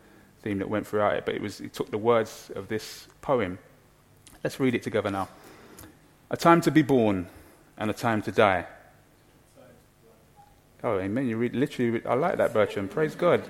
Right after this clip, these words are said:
See, that's a man who's obedient. "A time to plant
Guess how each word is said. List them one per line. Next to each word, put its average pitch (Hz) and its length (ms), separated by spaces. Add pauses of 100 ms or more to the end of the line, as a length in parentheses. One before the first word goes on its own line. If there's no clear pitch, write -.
(300)
See, 139 60
that's - 200
a 127 40
man 131 180
who's 120 80
obedient. 120 560 (460)
"A - 60
time 151 240
to 147 100
plant 147 640